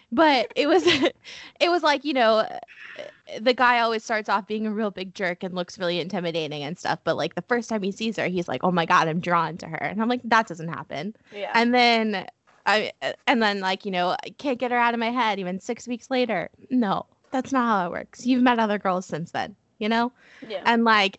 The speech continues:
Speaker 1: you know, they're, they have perfect sex lives and, like, you know, they work through all their family drama to where it's all happiness and rainbows forever. And
Speaker 2: Yeah.
Speaker 1: like, you know,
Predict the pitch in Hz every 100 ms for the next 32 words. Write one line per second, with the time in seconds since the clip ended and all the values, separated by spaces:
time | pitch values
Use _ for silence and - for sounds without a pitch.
0 | _ 226 208 196 202 196 185 - 208 208
1 | 185 - 277 262 311 - 330 294 262 202
2 | 185 185 190 175 165 - 202 202 180 175
3 | 143 _ _ _ _ _ 233 208 190 _
4 | - 247 311 - 320 269 277 277 240 240
5 | 226 220 190 170 165 175 160 202 226 226
6 | 220 233 233 214 208 196 180 175 160 135
7 | 165 - _ _ _ _ - 196 208 170
8 | 160 - _ _ _ _ 208 214 208 180
9 | 196 196 180